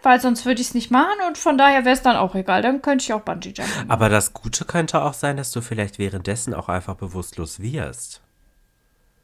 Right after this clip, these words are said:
Speaker 2: Weil dein Körper
Speaker 1: Ja.
Speaker 2: komplett überfordert ist damit.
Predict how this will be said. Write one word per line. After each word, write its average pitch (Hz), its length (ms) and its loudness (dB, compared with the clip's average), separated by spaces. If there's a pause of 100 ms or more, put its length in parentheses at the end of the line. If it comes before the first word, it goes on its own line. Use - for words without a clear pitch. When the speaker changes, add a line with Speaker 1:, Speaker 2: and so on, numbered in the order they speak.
(460)
Speaker 2:
Weil 101 180 8
dein 90 200 2
Körper 110 360 4
Speaker 1:
Ja. 78 60 -6
Speaker 2:
komplett 95 340 -6
überfordert 92 540 -2
ist - 240 -14
damit. 82 400 -12